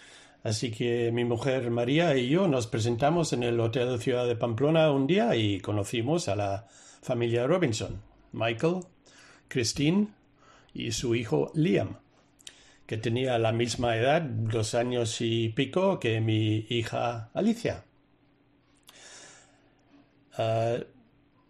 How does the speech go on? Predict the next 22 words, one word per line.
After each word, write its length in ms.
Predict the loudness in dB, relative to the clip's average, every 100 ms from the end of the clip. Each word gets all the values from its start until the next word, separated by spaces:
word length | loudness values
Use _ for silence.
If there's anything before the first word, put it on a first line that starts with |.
| -8
luego 460 | 0 4 4 4
le 180 | 6 6
daba 460 | 6 4 4 4 4
alguna 340 | 4 4 4
clase 300 | 4 2 4
de 140 | 0 0
castellano 560 | -2 0 4 4 4
a 80 | 4
Michael, 400 | 4 2 2 0
pero 300 | 0 2 4
él 280 | 4 2 0
aprendió 480 | -2 0 2 4 4
rápido 500 | 4 4 2 2 2
y 60 | 2
me 140 | 2
dijo 340 | 2 4 2 4
que 220 | 0 2
no 120 | 2
hacía 220 | 4 2
falta 380 | 0 0 2 0
que 180 | 0 -2
siguiéramos, 840 | -2 0 2 4 2 -2 -4 -12